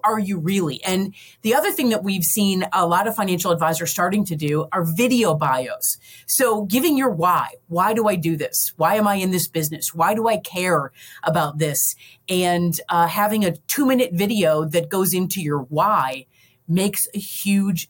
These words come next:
difference. And plus, video is like what seminars do. I, I sit in the back of the room. I'm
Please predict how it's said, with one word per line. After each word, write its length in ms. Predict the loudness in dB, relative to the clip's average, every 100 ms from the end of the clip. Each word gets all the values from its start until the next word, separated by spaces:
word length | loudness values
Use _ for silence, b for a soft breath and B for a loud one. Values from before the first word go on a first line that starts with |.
| -6
difference. 400 | -4 -2 -4 -4
And 160 | -2 -2
plus, 300 | -2 -2 -2
video 460 | 0 0 2 0 0
is 160 | 0
like 300 | 0 -2 0
what 160 | -4 -2
seminars 580 | 0 0 0 0 -2 -4
do. 240 | -6 -8 B B B B
I, 100 | -4 -2
I 60 | 0
sit 200 | 0 0
in 60 |
the 80 | 2
back 240 | 2 0 -2
of 80 |
the 80 | -2
room. 380 | 0 2 2 0 -2
I'm 220 | -2 -2